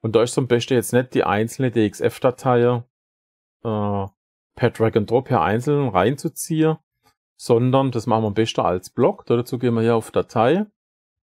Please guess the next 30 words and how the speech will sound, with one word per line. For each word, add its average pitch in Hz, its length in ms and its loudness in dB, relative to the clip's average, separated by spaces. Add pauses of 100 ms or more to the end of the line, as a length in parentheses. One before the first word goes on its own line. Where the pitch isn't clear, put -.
(500)
gehen 120 180 2
auf 107 140 -2
Importieren 143 840 0 (180)
und 123 160 -2
importieren 117 560 0
dann 107 160 2
die 135 80 2
einzelne 117 400 -2
D 113 100 0
X 101 140 -4
F-Datei 107 500 -4
als - 240 -4
Block. - 320 -2
Das - 180 -6
heißt, 107 400 -2 (680)
die 101 100 4
einzelnen 127 420 0
D 120 160 2
X 104 140 -4
F-Dateien 120 500 0
sind 113 200 -2
dann 110 160 0
in 113 160 -2
sich - 260 -6
geschlossen, 117 540 -2
können 127 240 0
nicht 113 100 0
mehr 104 140 -2
verändert 127 500 -2
werden, 104 360 0